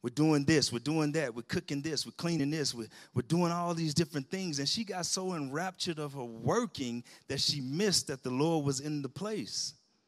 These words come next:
So much so that her attitude changed. "Jesus, tell my sister to come help me. Don't you care?" And he said, "Martha, Martha."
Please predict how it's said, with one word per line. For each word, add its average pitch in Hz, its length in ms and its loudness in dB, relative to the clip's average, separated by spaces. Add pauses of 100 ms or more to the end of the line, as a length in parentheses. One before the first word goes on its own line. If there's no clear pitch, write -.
(760)
So 240 260 6
much 269 240 -2
so 220 460 4
that 165 140 -2
her 151 200 0
attitude 185 580 -2
changed. 107 680 -6 (1120)
"Jesus, 180 500 4
tell 254 420 4
my 190 220 4
sister - 580 2
to 175 100 2
come 190 200 0
help 220 340 4
me. 143 220 -2
Don't 247 320 0
you 214 80 0
care?" 240 640 6 (1120)
And 135 80 -6
he 170 100 2
said, 160 320 4
"Martha, 190 640 0
Martha." 131 580 -4